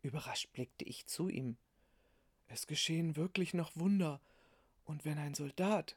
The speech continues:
mir seinen Mantel gibt, dann will ich mein Herz auch öffnen.“ Er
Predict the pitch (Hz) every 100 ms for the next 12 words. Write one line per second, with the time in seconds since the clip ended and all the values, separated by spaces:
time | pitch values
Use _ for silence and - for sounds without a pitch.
0 | - 143 143 170 185 185 160 156 170 165
1 | 165 - - - _ _ _ 156 151 147
2 | 156 - 185 - 147 143 123 131 - -
3 | - 147 - - 139 - 139 147 _ _
4 | _ _ _ _ _ _ _ _ - -
5 | - - -